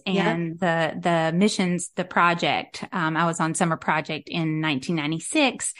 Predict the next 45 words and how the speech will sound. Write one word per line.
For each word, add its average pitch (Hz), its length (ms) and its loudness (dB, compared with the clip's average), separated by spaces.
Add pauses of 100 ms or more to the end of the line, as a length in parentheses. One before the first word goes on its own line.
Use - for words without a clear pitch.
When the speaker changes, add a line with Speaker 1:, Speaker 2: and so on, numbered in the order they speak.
(140)
Speaker 2:
in 208 180 4
Speaker 1:
Mm. 175 40 6
Speaker 2:
Branson, 185 400 0
Missouri 180 440 2
with 175 220 -2
Cru, 170 240 0
and 180 160 -2
that's 170 180 -2
where 170 100 0
I 170 40 0
met 156 180 -4
my - 60 -2
husband. - 640 -2 (240)
Speaker 1:
Oh, 240 160 0
Speaker 2:
And 190 180 6 (140)
Speaker 1:
wow. 190 260 4
Speaker 2:
so 185 180 -4 (140)
that's 262 460 0
when 254 140 6
I 208 80 2
really 196 520 2
learned 160 460 -4 (360)
to 202 120 4
walk 165 420 0
with - 200 -6
God. - 480 -2
And 190 160 -4
I 196 100 0
Speaker 1:
Yeah. 190 60 2
Speaker 2:
was - 220 -2
taught - 520 2
and 185 160 -6
discipled 175 800 -2
and 180 260 0
mentored 180 560 0
in 185 160 -2
the 180 80 0
word 165 480 -2
and 202 160 2
shown 208 460 2
how 202 300 0
to 202 320 0 (440)
set 226 300 0
aside 180 440 0
time 160 600 -2